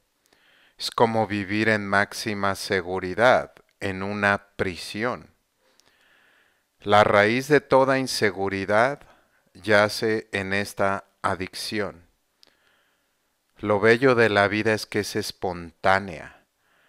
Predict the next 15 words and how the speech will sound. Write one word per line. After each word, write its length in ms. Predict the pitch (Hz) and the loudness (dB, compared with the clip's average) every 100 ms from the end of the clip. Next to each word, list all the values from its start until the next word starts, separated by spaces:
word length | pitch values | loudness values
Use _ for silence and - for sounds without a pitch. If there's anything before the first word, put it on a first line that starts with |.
| _ _ _ | _ _ _
No 180 | 104 113 | -6 -4
sabemos 720 | - 104 101 104 104 104 - | 4 4 4 0 -2 -6 -8
qué 180 | - 98 | -4 -2
va 120 | 95 | -2
a 120 | 95 | -4
pasar. 600 | 92 82 - 107 90 - _ _ _ _ _ _ _ _ _ _ | -4 -6 -2 0 0 -6 _ _ _ _ _ _ _ _ _ _
Si 200 | - 104 | -8 -6
supiéramos 760 | 107 - 123 143 165 160 160 | -8 0 4 4 4 0 -6
qué 160 | - 139 | -2 -4
fuera 360 | - 135 131 | -2 0 2
a 120 | 127 - | 2 0
pasar, 800 | 101 - 120 127 87 71 92 _ _ _ _ _ _ _ _ _ | -4 0 0 0 -2 -6 -14 _ _ _ _ _ _ _ _ _
no 200 | 107 117 | -8 -6
sería 1120 | - 117 110 110 113 107 101 92 87 - - _ _ _ _ _ _ _ _ _ _ _ _ _ _ | -4 -4 -2 -2 0 0 -2 -4 -8 -12 -18 _ _ _ _ _ _ _ _ _ _ _ _ _ _
tan 800 | 113 98 95 92 85 80 80 78 | 2 4 2 -2 -10 -14 -18 -20